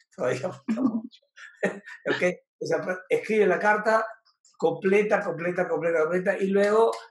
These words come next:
la rompes y así se termina todo esto para que tú veas para adelante, ¿no? El,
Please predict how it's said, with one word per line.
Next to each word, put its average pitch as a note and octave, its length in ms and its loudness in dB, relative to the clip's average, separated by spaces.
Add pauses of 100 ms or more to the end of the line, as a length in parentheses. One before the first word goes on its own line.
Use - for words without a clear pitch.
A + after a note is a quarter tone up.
(120)
la D3 160 4
rompes G#3 600 4
y - 20 0
así F3+ 200 -4
se E3+ 200 -4
termina D#3 480 -2
todo F3 240 -2
esto F3+ 240 -4
para D3 200 -2
que D3+ 200 -4
tú F#3 260 -2 (220)
veas F3+ 500 -2
para D#3 400 2
adelante, F3+ 880 2
¿no? F3 240 2 (320)
El, D#3 200 -6